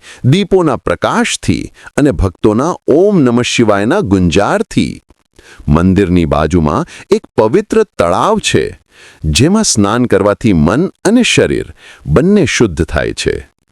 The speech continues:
આ તળાવના જળમાં ચામડીના રોગો દૂર થાય છે, એવી માન્યતા છે. અને અહીં એક અખંડ દીવો છે,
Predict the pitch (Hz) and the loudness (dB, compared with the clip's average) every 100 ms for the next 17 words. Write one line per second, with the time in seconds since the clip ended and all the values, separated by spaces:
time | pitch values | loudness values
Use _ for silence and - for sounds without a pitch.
0 | - - - 107 110 98 95 92 85 76 | -20 -14 -4 -2 0 0 0 0 0 0
1 | 82 85 90 151 - - - - 127 190 | -2 0 -2 -4 -8 -16 -6 -2 0 0
2 | 220 220 190 - 135 175 196 196 147 107 | 2 2 2 2 2 2 2 0 0 -2
3 | 69 - - 50 _ _ - 165 254 208 | -2 -4 -4 -6 _ _ 0 2 2 2
4 | 80 71 64 - 50 - - - _ _ | 0 -2 -4 -4 -6 -6 -6 -8 _ _
5 | _ - - 196 220 - 120 160 208 - | _ -14 -4 -2 -2 -2 -2 0 -2 -2
6 | 127 349 - - - - 208 214 143 101 | -2 -2 -6 -6 -4 -2 0 2 2 2
7 | 87 73 - 60 50 | 2 2 0 -4 -4